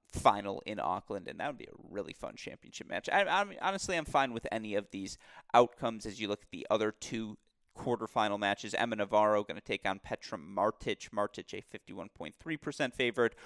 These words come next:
Wang Shiyu gonna take on Diane Parry. Shiyu, a seventy-five percent favorite. Again,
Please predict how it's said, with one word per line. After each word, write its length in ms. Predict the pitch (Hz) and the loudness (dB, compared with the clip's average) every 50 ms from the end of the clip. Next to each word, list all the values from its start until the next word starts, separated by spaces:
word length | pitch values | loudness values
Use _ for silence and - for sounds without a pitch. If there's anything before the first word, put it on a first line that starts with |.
| - - - - | -20 -20 -6 2
Wang 260 | 131 131 131 127 123 | 4 4 4 4 0
Shiyu 600 | - - - - - 143 131 123 120 117 113 - | -4 -4 -4 -4 -4 -4 -4 -2 -2 -2 -2 0
gonna 160 | 107 101 98 | -2 -2 -2
take 300 | - - 107 95 - - | -4 -4 -6 -4 0 0
on 180 | 101 104 101 98 | 0 0 0 0
Diane 380 | 95 92 92 95 95 92 87 - _ | 0 0 0 0 -4 -4 -6 -10 _
Parry. 440 | - - - 113 95 95 92 87 85 | -14 -8 -4 -2 0 0 -2 -4 -8
Shiyu, 500 | - - - - 107 87 73 82 92 - - - | -10 -10 -8 -8 -8 -8 -8 -10 -10 -10 -10 -12
a 80 | 64 | -12
seventy-five 960 | - - - - - - 117 - - 101 101 - 92 - - - 104 92 - - _ | -10 -8 -8 -4 -2 0 0 0 -2 -6 -12 -14 -18 -14 -8 -8 -6 -6 -8 -10 _
percent 440 | - - 104 - - 107 98 82 - | -14 -14 -12 -8 -6 -6 -6 -8 -8
favorite. 300 | - 95 95 - 90 101 | -10 -10 -10 -10 -10 -12
Again, 280 | - - 90 87 - | -12 -10 -12 -12 -8